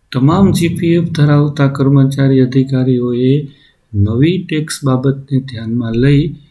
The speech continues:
વર્ષ બે હજાર એકવીસ બાવીસ માટે આગામી એપ્રિલ એકવીસથી શરૂ થતા નવા નાણાકીય વર્ષ માટે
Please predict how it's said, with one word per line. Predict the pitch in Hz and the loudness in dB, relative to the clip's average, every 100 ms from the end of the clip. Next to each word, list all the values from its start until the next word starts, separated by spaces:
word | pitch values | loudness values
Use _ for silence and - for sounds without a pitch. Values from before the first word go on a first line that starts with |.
| _ _ _ 104 | _ _ _ -6
વર્ષ | 120 139 - 147 | -2 0 -2 -2
બે | 143 143 | 2 2
હજાર | 135 143 139 | 2 2 2
એકવીસ | 131 131 143 135 139 | 2 -2 -4 -4 -2
બાવીસ | 120 117 117 - | -2 -2 -4 -6
માટે | 117 107 113 104 98 - _ - - | -8 -8 -6 -4 -4 -8 _ -20 -16
આગામી | 123 123 139 165 165 | -8 -2 0 0 0
એપ્રિલ | 147 143 143 143 131 | -2 -2 0 2 2
એકવીસથી | 131 - 131 131 - - 143 | 0 -2 -2 -2 -6 0 0
શરૂ | 135 131 127 135 | 0 -2 -2 -4
થતા | 135 - 127 120 | -6 -10 -8 -6
નવા | 107 113 147 151 | -4 0 0 2
નાણાકીય | 127 123 123 - 120 | 0 -2 -8 -6 -6
વર્ષ | 113 117 - 107 | -4 -8 -8 -2
માટે | 101 98 131 135 | -2 0 0 -2